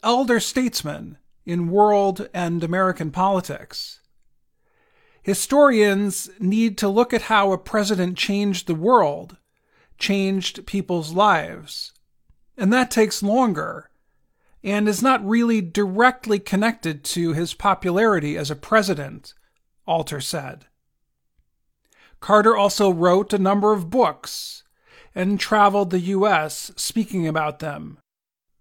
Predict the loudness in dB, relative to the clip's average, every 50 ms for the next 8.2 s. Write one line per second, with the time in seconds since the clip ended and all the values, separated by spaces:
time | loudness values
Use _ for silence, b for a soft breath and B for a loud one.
0 | _ _ _ _ b b b b b b b 0 4 4 4 4 4 2 0 0
1 | 0 0 0 0 0 -4 -2 0 0 0 0 0 -2 -4 -4 -2 0 0 0 0
2 | -2 -4 -4 -6 -8 -6 -6 -8 -8 -10 -6 0 2 2 2 2 2 0 0 -2
3 | 0 0 2 2 2 0 -2 -4 -8 -10 -10 -12 -14 -14 -18 _ _ _ _ _
4 | -16 -8 -4 -2 -2 -2 -2 -4 -4 0 2 2 2 2 0 -4 -6 -10 -14 _
5 | _ _ _ _ _ _ _ _ _ -4 2 2 2 2 2 0 0 0 0 -2
6 | -2 -4 -6 -6 -2 0 0 0 0 -2 -6 -10 -10 -14 -20 _ _ _ _ _
7 | _ _ _ _ _ _ _ _ -14 -12 -8 -8 -6 -6 -4 -2 0 0 0 0
8 | -2 -4 -8